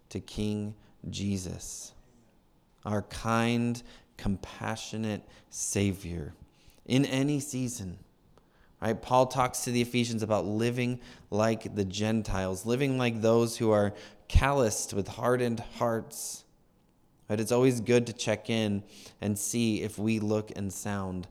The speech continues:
like that, or if we're celebrating others who look and sound like that, right? And we should remember, we should remember,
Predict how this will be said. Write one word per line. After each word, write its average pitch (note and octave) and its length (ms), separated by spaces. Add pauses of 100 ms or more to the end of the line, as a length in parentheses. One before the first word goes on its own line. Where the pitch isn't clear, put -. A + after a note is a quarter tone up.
(240)
like F#2 380
that, F#2+ 520
or G2+ 200
if F2 120
we're F#2 280
celebrating F#2+ 960 (280)
others A#2 500 (180)
who G2 140
look G2+ 360 (200)
and F#2+ 180
sound F#2 580 (180)
like F2 280
that, E2+ 360
right? G2 220
And G#2 100
we G2+ 80
should G2 240
remember, G2 680 (1600)
we G2+ 260
should G2+ 260
remember, G#2 720